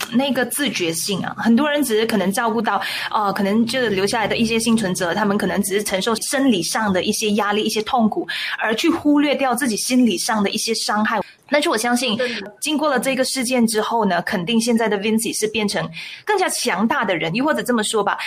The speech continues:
Speaker 1: 跟他之前想要的东西可能有一点不一样。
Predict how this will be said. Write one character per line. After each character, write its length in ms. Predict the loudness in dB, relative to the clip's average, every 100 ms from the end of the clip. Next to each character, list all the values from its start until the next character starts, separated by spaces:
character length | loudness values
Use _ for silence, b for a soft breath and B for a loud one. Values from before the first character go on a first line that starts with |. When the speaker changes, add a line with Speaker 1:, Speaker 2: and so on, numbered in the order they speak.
| B
Speaker 1:
跟 100 | -2
他 140 | 0 -2
之 180 | -2
前 240 | 0 0 -2
想 320 | -2 -2 0
要 180 | 0 0
的 120 | -2
东 280 | 0 2 2
西 220 | 0 -4
可 160 | -4 -2
能 160 | -2 0
有 180 | 0 0
一 80 |
点 220 | 0 0 -2
不 160 | -2
一 200 | 0 0
样。 180 | 0 0